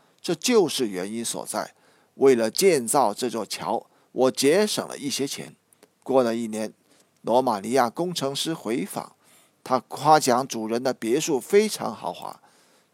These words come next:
主人把客人带到了窗前：“你见到有桥了吗？”罗马尼亚工程师说：“没见到啊。”苏联桥梁专家说：“这就是原因所在。”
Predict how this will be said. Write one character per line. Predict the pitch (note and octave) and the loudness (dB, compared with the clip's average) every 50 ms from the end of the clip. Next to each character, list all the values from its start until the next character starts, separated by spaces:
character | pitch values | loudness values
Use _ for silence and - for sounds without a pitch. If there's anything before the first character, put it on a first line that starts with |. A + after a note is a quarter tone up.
| _ | _
主 | - - D3+ D3 | -4 -2 0 4
人 | D3 D#3+ E3+ D#3 | 4 4 4 4
把 | - - - B2 | 4 2 2 0
客 | - - A3 G3+ | 0 2 2 2
人 | D3+ A#2 A#2 A#2+ | 4 2 0 -2
带 | - - E3+ D3+ A#2+ | 0 2 2 2 2
到 | A2+ A2+ G#2 | 0 -2 -4
了 | G2 F#2 | -4 -6
窗 | - - - E3 F3 F3+ | -8 -6 -6 -6 -6 -8
前 | E3+ - - - - - _ _ _ _ _ _ _ _ _ _ _ _ _ - | -10 -12 -14 -14 -16 -18 _ _ _ _ _ _ _ _ _ _ _ _ _ -8
：“你 | - B2 C3 C#3 D3+ E3 - _ _ _ _ | -2 2 2 4 4 2 0 _ _ _ _
见 | - - D#3 D3 B2+ A#2+ | 0 2 2 2 2 2
到 | B2 B2 A2+ | 0 -2 -2
有 | G#2 F2+ E2 C#2 - | -2 -4 -6 -8 -8
桥 | - - - - F#2 B2 | -10 -8 -4 0 0 2
了 | D#3 E3 | 2 2
吗？” | D3+ E3 F#3+ - _ _ _ _ _ _ _ _ _ _ _ _ _ _ _ _ | 0 -2 -4 -6 _ _ _ _ _ _ _ _ _ _ _ _ _ _ _ _
罗 | - G#2+ A2 A#2+ | -6 -4 -2 -2
马 | A2+ G2 F2+ F2 | -2 -4 -6 -8
尼 | E2+ F#2+ | -6 -4
亚 | A2+ B2 A2+ G#2+ | -2 -2 -2 -2
工 | - - E3 F3+ F3 | -4 -6 -8 -8 -6
程 | - A#2+ A2+ B2 | -6 -8 -6 -6
师 | - - D#3+ D3+ | -6 -6 -6 -4
说 | - E3 D#3+ E3+ F3 - _ _ _ _ _ _ _ _ | -4 -2 -4 -4 -4 -10 _ _ _ _ _ _ _ _
：“没 | - A2+ A#2+ B2 D3+ F#3+ G#3 | -4 0 2 4 4 2 2
见 | G#3 - A#3 G3 D#3+ A#2 | 2 2 2 2 0 -2
到 | G#2 A2+ G#2 | -4 -6 -6
啊。” | D#2 B1 - - _ _ _ _ _ _ _ _ _ _ - | -6 -8 -12 -20 _ _ _ _ _ _ _ _ _ _ -14
苏 | - - - C#3 C#3 | -8 -4 0 2 2
联 | C3+ B2+ B2+ C3 A#2+ | 2 2 0 -2 -4
桥 | - - G#2 A2 B2 C3 | -8 -6 -2 -2 0 0
梁 | C3+ B2+ B2 B2 B2+ A#2+ | 2 2 0 0 -2 -2
专 | - C#3+ C#3+ C#3+ C#3+ C3+ | 0 2 2 2 2 4
家 | C#3+ C#3 C3+ C#3 | 4 4 4 4
说 | C3+ - D#3 D#3+ D3+ - _ _ _ _ _ _ _ _ _ _ | 4 6 6 6 6 4 _ _ _ _ _ _ _ _ _ _
：“这 | - - D#3 D3 - - - _ _ _ _ _ | 4 6 8 8 8 6 0 _ _ _ _ _
就 | - - F3+ E3 B2+ F#2 | 0 2 4 4 4 2
是 | D#2+ - - G2 | 0 -4 -6 -6
原 | D#2+ D2 E2 F#2 A2 B2+ | -6 -6 -6 -6 -6 -6
因 | C3+ C#3+ C#3+ C3+ | -6 -8 -6 -6
所 | - - F2 - - | -6 -6 -8 -8 -6
在。” | - - C#3 C#3+ - - | -4 -2 0 0 -2 -2